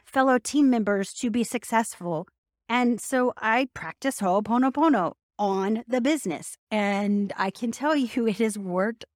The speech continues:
wonders. All right, that's my episode for today. I hope you liked it. If you know somebody who can benefit from this,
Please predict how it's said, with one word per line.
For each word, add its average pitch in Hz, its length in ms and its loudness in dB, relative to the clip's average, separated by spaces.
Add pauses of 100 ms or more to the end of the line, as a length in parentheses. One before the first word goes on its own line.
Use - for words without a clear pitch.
wonders. 190 800 -4 (1800)
All 254 180 4
right, 214 300 4
that's 302 240 2
my 277 120 4
episode 247 440 0
for 247 180 0
today. 233 580 2 (100)
I 233 100 2
hope 254 460 2
you 381 140 6
liked 208 360 4
it. 220 240 0
If 247 200 0
you 320 120 6
know 262 420 8
somebody 294 460 2
who 277 100 2
can 254 220 0
benefit 226 480 0
from 233 220 0
this, 226 240 2